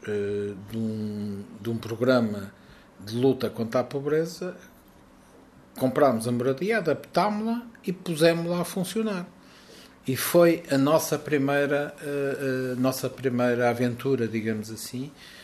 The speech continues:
eh, nosso primeiro empreendimento, eh, de apoio social. Era uma moradia, e é ainda, porque ela ainda está em funcionamento, que, eh, atendeu os primeiros vinte utentes em cau, Centro de Atividades Ocupacionais,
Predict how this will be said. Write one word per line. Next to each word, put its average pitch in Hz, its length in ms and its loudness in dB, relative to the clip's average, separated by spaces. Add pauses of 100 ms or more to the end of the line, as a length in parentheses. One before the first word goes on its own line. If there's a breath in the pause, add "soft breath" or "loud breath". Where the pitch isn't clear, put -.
(320 loud breath)
eh, 113 40 -10 (200)
nosso 120 240 2
primeiro 110 340 -2
empreendimento, 110 1000 -4 (120)
eh, 127 200 -4
de 131 80 0
apoio 139 240 0
social. 151 460 -8 (400 loud breath)
Era 139 180 6
uma 131 200 2
moradia, 127 640 2
e 120 160 2
é 123 100 8
ainda, 120 440 -2
porque - 260 -10
ela 107 100 -6
ainda 107 140 -6
está 113 200 -6
em 110 60 -4
funcionamento, 131 840 -6 (760 loud breath)
que, 120 400 0
eh, 123 480 -2
atendeu 127 540 4
os 113 100 -6
primeiros 120 440 0
vinte 117 400 -2
utentes - 720 -4 (520 loud breath)
em 113 520 -2
cau, 123 360 2
Centro 110 340 -6
de 117 60 -4
Atividades 107 480 -4
Ocupacionais, 170 920 -8